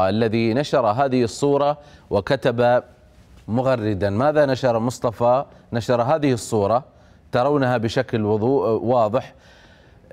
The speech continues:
كتب فيها: "من يتحمل مسؤولية مستشفى ابن الخطيب؟ هكذا التعامل مع قناني الأكسجين التي تعتبر قنابل موقوتة، وبسببها الثلاجة امتلأت بالشهداء." أيضًا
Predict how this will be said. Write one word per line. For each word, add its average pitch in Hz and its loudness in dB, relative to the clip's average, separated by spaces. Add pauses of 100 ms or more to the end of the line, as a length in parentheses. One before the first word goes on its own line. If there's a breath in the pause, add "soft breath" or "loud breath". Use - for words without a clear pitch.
(100)
كتب 180 0
فيها: 156 0
"من 196 0
يتحمل 151 0
مسؤولية 127 0
مستشفى 131 -2
ابن 107 -2
الخطيب؟ 98 -2
هكذا 120 0
التعامل 120 -2 (280 loud breath)
مع 104 -2
قناني 123 -2
الأكسجين 104 -4
التي 110 -2
تعتبر 127 -2 (420 loud breath)
قنابل 127 0
موقوتة، 110 -2
وبسببها 110 -2
الثلاجة 107 0 (360 soft breath)
امتلأت 101 0 (240)
بالشهداء." 92 -2 (840 loud breath)
أيضًا 208 0